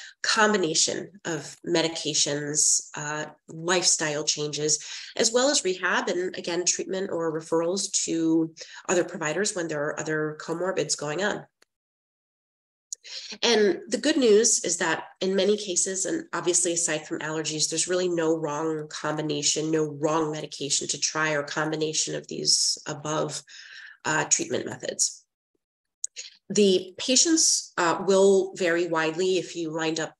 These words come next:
ten of my patients living with pots, uh, four are on one medication with, uh, three different doses.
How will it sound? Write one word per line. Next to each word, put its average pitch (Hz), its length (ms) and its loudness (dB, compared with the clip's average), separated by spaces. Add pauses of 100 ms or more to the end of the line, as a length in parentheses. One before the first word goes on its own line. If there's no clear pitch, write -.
(100)
ten - 240 -2
of 165 180 -2
my 156 100 0
patients - 800 2
living 160 240 0
with 156 160 -4
pots, - 880 -2 (140)
uh, 160 300 2
four 180 640 2
are 160 220 -4
on 156 520 -2
one 170 400 4
medication 165 960 0
with, 151 440 -6 (400)
uh, 156 260 2
three 226 340 2
different 185 440 2
doses. 175 640 6